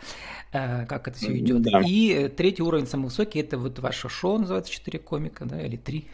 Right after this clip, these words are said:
Speaker 1: вот, как у вас на канале, да, когда уже можно выложить на канал. А канал для чего существует? Там у вас пять тысяч подписчиков, и, например, у этого ролика,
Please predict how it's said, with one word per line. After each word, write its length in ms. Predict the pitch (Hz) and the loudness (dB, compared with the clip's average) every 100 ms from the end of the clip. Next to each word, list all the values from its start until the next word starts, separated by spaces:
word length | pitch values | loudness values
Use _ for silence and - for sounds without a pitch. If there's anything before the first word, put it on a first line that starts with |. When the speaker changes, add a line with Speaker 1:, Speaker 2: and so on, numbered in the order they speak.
| - | -12
Speaker 1:
вот, 300 | 143 135 127 - - - - - - | -6 -6 -6 -10 -16 -16 -16 -18 -16
как 160 | 127 127 | -12 -8
у 20 | |
вас 220 | 131 - | -6 -6
на 100 | 123 | -6
канале, 460 | 123 131 135 131 123 | -6 -6 -4 -4 -4
да, 180 | 120 160 170 - - - | -4 -4 -8 -16 -20 -12
когда 240 | - 123 160 | -4 4 4
уже 160 | 143 | 4
можно 280 | 127 156 147 | 2 2 2
выложить 420 | 123 147 127 127 | 2 2 0 -2
на 80 | 131 | -4
канал. 520 | 123 151 127 110 - - | -2 0 0 -2 -8 -8
А 120 | - 127 | -4 -2
канал 360 | - 131 160 | -2 0 2
для 120 | 180 208 | 0 -2
чего 260 | 208 202 | -4 -6
существует? 420 | 202 - 185 180 | -6 -8 -4 -4
Там 160 | 170 160 | -2 -2
у 40 | |
вас 140 | 151 147 | -2 -4
пять 220 | 151 - | -8 -8
тысяч 160 | - - | -10 -4
подписчиков, 680 | - - - - - 120 - | -6 -4 -6 -6 -8 -8 -6
и, 40 | |
например, 340 | 123 - 135 131 | -4 -2 0 0
у 40 | |
этого 380 | 131 127 127 - - - | -2 -4 -4 -6 -10 -6
ролика, 640 | 151 139 131 143 131 | -2 -2 -2 -4 -4